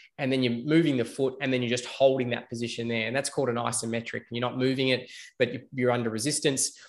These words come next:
Uh, and you can do five, five lots of fifteen seconds there. Uh, and they can be done a few times a day, actually, um, because they can also help a little bit with, uh, you know, a little bit with pain and also a little bit with movement.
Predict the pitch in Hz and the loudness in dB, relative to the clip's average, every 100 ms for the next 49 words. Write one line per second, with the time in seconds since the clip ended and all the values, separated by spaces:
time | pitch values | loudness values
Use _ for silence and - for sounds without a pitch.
0 | _ - 120 120 127 123 123 120 127 127 | _ -2 0 2 0 0 0 2 0 2
1 | 135 123 117 - 156 147 127 - 123 - | 4 4 2 -2 4 4 2 -2 -6 -6
2 | 120 - 117 117 - 117 113 110 113 110 | -8 -4 -4 -2 -4 -6 -6 -6 -2 -2
3 | 110 107 120 117 139 196 220 196 135 127 | -2 -4 -2 0 2 2 2 2 2 0
4 | 120 - 123 123 117 117 117 117 113 110 | -2 -6 -6 -4 -4 -2 0 2 2 0
5 | - 110 147 - 123 120 123 120 127 127 | -4 -4 -4 -4 -4 -4 -4 -2 -2 -2
6 | 117 120 117 110 120 120 120 117 139 - | -2 -2 -2 -2 -4 -4 -4 -4 -6 -6
7 | 117 - 117 117 - - - 180 156 139 | -8 -4 -6 -6 -12 -10 0 2 4 2
8 | - - - 123 127 123 120 120 120 117 | -2 -6 -4 0 0 0 -2 -4 -4 -4
9 | 117 117 123 113 120 120 120 104 | -2 -2 -2 -4 -2 -2 -2 -8